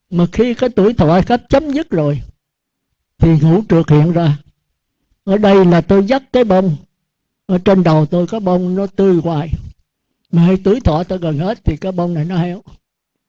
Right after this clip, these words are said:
Rồi tôi sống với cái hào quang tôi, mà hào quang nó mờ, rồi sắp chết. Rồi cái sắc thân bên đó không có dính nước,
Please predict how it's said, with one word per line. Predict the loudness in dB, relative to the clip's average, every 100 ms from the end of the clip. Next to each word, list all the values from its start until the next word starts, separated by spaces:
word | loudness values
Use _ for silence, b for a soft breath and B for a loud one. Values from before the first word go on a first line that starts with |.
| _ _ _ _ _
Rồi | 0 0 2
tôi | 0 -2
sống | -2 -2
với | -2 -2
cái | 0
hào | 0 0
quang | 0 0 0
tôi, | 0 0
mà | 0
hào | 0 2
quang | 0 0
nó | 0
mờ, | 0 2 2 2 -2 -6
rồi | -4
sắp | -2 -4 -4
chết. | -6 -6 -12 _ _ _ _ _ _ _ _ _ _ _
Rồi | -4 2 4 4 4 4 0 _
cái | -6
sắc | -4 -6 -2
thân | -2 0
bên | -2 -2
đó | -4 -6 -8 _ _ _
không | -6 -4
có | -2
dính | -4 -4 -4
nước, | -4 -4